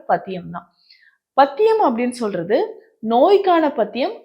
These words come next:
மருந்துக்கான பத்தியம் அப்படின்னு ரெண்டா சித்த ம-, மருத்துவத்துல பிரிக்கிறாங்க. இப்போ ஒரு நோய் வந்திருக்குன்னா அந்த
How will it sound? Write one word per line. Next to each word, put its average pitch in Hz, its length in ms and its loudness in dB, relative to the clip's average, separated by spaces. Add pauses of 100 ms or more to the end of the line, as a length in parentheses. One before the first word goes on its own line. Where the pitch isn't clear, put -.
(140)
மருந்துக்கான 285 720 0
பத்தியம் 226 380 -4
அப்படின்னு 233 340 -2
ரெண்டா 233 300 -2
சித்த 226 260 -8
ம-, 196 240 0
மருத்துவத்துல 185 560 -8
பிரிக்கிறாங்க. 165 480 -16 (560)
இப்போ 247 200 0
ஒரு 226 200 6
நோய் 294 320 6
வந்திருக்குன்னா 262 500 0 (140)
அந்த 262 300 -2